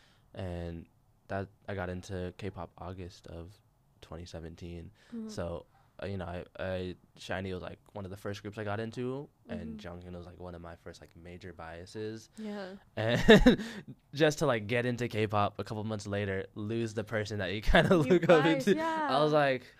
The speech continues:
Speaker 1: "Damn."
Speaker 2: And, like, his was
Speaker 1: <laughs>
Speaker 2: so intensive, and, like,
Speaker 1: Yeah.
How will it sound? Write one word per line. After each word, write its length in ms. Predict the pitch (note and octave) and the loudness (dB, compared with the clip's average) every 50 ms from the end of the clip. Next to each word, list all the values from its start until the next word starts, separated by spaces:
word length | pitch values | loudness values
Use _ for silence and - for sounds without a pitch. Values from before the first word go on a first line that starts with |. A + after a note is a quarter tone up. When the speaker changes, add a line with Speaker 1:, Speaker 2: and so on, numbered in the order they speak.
| - _ _ _ - - _ | -20 _ _ _ -20 -12 _
Speaker 1:
"Damn." 540 | C3 C3+ G3 G#3+ G3 C3+ G2+ F#2 D2+ D#2+ - | -6 -4 -2 0 0 0 -2 -4 -6 -6 -2
Speaker 2:
And, 160 | - C#4 C#4+ | -2 0 0
like, 200 | D4+ E4 E4 D#4+ | 0 0 -2 -4
his 280 | - B3+ - D4+ E4+ E4 | -6 -4 -2 -2 -2 0
was 120 | F#4+ G4+ | -2 -4
Speaker 1:
<laughs> 60 | F#4+ - | -4 -4
Speaker 2:
so 220 | - D4+ D4 D4+ | -2 -2 0 0
intensive, 760 | D4+ D4+ C#4+ C#4 - - C4 C4+ D4 - D4+ D4 C4+ B3+ A#3 - | -2 -4 -6 -8 -6 -6 -4 -4 -4 -4 -2 -2 -2 -2 -4 -4
and, 180 | - B3 B3 B3 | -6 -4 -4 -2
like, 140 | B3+ B3 - | -4 -4 -4
Speaker 1:
Yeah. 240 | F#3 F2+ F2+ F#2 F#2+ | -4 -4 -6 -6 -8